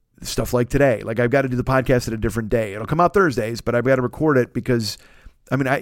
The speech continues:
look, I didn't plan on streaming for eight hours today. I thought it'd be done in three, and then I'd bust out a podcast. But Jesus Christ, eight hours, 'cause yesterday I went seven. Uh,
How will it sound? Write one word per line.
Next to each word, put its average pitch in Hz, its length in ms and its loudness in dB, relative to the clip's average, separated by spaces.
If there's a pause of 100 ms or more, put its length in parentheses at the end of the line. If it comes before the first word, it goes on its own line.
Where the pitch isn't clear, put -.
look, 160 180 2
I 156 60 6
didn't 175 180 2
plan 151 240 -2
on 120 80 -2
streaming 131 300 -6
for 110 140 -2
eight 110 120 0
hours 117 320 0
today. 92 200 -10
I 101 60 -8
thought 123 120 2
it'd 120 100 0
be 117 80 -2
done 120 160 2
in 107 100 -12
three, 131 320 0
and 104 80 -4
then 107 80 -10
I'd 107 180 -8
bust 113 240 -2
out 110 120 0
a 95 40 -10
podcast. 131 600 -2
But 98 140 -12
Jesus - 340 -6
Christ, 110 360 -4
eight 131 160 0
hours, 120 300 0
'cause 117 100 -4
yesterday 131 300 2
I 123 40 0
went 113 180 -8
seven. 160 400 -4 (1200)
Uh, 107 640 0